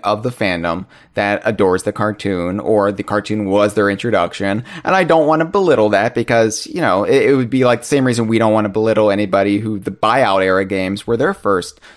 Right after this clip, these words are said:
Donkey Kong games, or the retro era games were their first Donkey Kong games. Whatever brought you into the fold, you know, maybe we should welcome and embrace, even if it's not to our taste or liking.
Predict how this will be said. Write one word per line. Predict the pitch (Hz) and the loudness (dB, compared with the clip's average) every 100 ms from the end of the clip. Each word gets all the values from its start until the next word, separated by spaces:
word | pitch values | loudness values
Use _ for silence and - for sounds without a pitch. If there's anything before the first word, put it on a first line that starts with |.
| _ | _
Donkey | 107 95 - | -4 -4 -6
Kong | 95 95 | -8 -6
games, | 92 95 - | -4 -4 0
or | 123 | 2
the | 135 139 | 4 2
retro | 156 185 143 113 | 2 0 0 2
era | 101 101 | 2 0
games | 104 110 107 117 | 0 -4 -4 -4
were | 123 | -4
their | 156 | -4
first | 156 117 107 | -4 -6 -6
Donkey | 98 95 | -6 -6
Kong | 92 92 | -8 -6
games. | 90 85 90 - - - | -6 -4 -6 -10 -18 -6
Whatever | - 143 196 170 | 0 2 2 0
brought | 117 127 131 139 135 - | 0 0 2 2 -2 -2
you | 123 113 | 0 0
into | 120 117 | -2 -2
the | 107 101 | -2 -2
fold, | - 113 98 85 85 - - | 0 2 2 0 -2 -8 -14
you | 117 | -6
know, | 95 104 - - | -6 -6 -10 -6
maybe | 117 113 | -2 -2
we | 117 123 | -2 -4
should | 131 | -2
welcome | 120 110 117 143 | 0 -2 -2 -6
and | |
embrace, | 147 151 180 110 - - - - - | -6 0 2 2 -2 -10 -16 -20 -4
even | 120 110 | -2 0
if | 113 | -2
it's | 107 | -2
not | 120 110 - | -2 -4 -4
to | 123 104 | -8 -4
our | 92 90 87 - _ _ - | 0 0 -2 -6 _ _ -10
taste | - 113 - 135 | -6 -4 -4 -4
or | 131 | -4
liking. | 117 113 92 76 | -4 -6 -10 -14